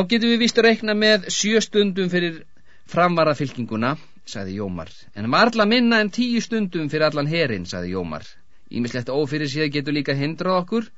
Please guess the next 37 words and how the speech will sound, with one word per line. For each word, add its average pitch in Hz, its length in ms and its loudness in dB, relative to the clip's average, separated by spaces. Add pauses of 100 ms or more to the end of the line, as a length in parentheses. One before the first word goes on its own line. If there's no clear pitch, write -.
(360)
og 90 100 -12
þar 107 140 -4
sem 104 120 -4
herinn 131 440 2
verður 123 240 -2
dreifður 180 440 0
eftir 151 200 -4
allri 156 380 -2 (220)
veglengjunni, 165 880 0 (260)
mun 143 160 0
taka 151 260 -2 (120)
tíma 226 260 -2
að 180 100 -2
skipast 208 540 -4
aftur 151 400 -6
í 143 160 -6
fylkingar 131 640 -4 (240)
þegar 127 200 0
við 127 180 -6
komum 151 300 0
niður 127 260 -2
úr 143 100 -6
hæðunum. 92 400 -4 (480)
Hvað 220 280 4
líður 226 280 0
nú 208 80 0
tímanum?“ 123 500 -2 (1040)
„Hver 147 320 2
ætti 147 240 0
að 143 80 2
vita 135 200 0
það?“ 185 520 2 (120)
sagði 82 440 -10
þjóðan. 92 340 -4 (500)
„Hér 160 160 2
ríkir 139 320 0
algjört 135 480 0